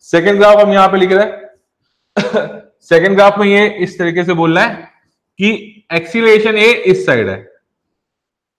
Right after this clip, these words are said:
एक्सीलरेशन ए इस साइड है। तो t equal to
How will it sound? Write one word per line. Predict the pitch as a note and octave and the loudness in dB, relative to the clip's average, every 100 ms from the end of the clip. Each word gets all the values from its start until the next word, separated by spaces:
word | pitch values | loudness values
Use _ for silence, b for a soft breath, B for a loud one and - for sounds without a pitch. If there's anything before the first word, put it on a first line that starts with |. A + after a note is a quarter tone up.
| _ _ _ _ _ _ _ _ _ _ _ _ _ _ _ _ _ _ _ | _ _ _ _ _ _ _ _ _ _ _ _ _ _ _ _ _ _ _
एक्सीलरेशन | C3+ C3 F3+ F3 F3 F#3+ | -8 -2 0 2 0 0
ए | G3 B3 B3+ - - - | 0 0 -2 -12 -16 -6
इस | E3+ E3+ | -6 -2
साइड | D3 G#2 | -2 -2
है। | F#2+ - - _ | -8 -12 -20 _
तो | E3 - | -12 -6
t | - A3+ | -2 0
equal | G3 - | 0 0
to | A#3 | 2